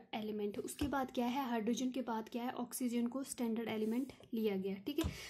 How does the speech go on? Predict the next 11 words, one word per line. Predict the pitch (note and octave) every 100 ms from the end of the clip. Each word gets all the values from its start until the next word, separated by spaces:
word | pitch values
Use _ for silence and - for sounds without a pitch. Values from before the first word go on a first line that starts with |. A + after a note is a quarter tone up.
| - -
पर | C#4+ - - - - - - _ _
आपका | B3 A#3+ A#3+
ऑक्सीजन | C#4+ C#4 - C4+ B3+ B3+
में | B3+
भी | B3
सिमिलर | D4+ - - C4 B3+ B3+ C4 C4
प्रॉब्लम | A#3 A3 B3 C#4+ - - _ - _ _ - - - _ _ - - _ _ _ _ _ _ _ _ _ _ _ _ _ - _
क्रिएट | A#3+ A#3 A#3 - B3 - - - A#3+ B3+ B3+
हो | B3 G#3
रही | G3+
थी, | G3+